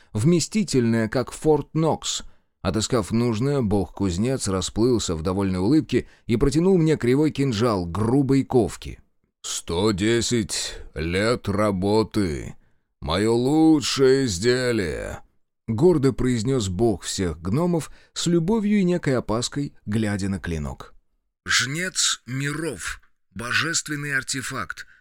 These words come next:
Уникальное, единственное. Прочность –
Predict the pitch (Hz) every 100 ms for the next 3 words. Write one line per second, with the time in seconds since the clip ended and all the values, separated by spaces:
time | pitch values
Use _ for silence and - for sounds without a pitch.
0 | _ - 139 127 104 156 160 156 156 151
1 | 143 - 120 151 139 170 123 - 78 67
2 | 57 - _ _ _ - 135 190 - -
3 | 185 170 - -